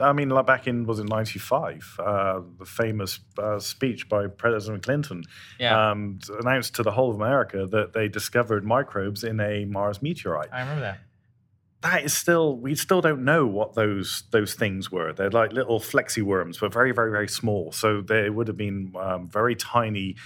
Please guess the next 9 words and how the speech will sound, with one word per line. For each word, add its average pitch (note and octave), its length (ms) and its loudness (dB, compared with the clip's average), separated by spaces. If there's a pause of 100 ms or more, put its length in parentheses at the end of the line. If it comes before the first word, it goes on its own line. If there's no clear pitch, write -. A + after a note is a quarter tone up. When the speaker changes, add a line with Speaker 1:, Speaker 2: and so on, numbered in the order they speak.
(180)
Speaker 1:
cellular A2 640 2
organisms F#2+ 1040 -4
or F2+ 180 -6
some B2 180 -4
sort F2+ 280 -8
of E2+ 40 -18 (680)
bacteria. F#2+ 680 0 (260)
Speaker 2:
Right. D3+ 300 2
Speaker 1:
But B2+ 320 4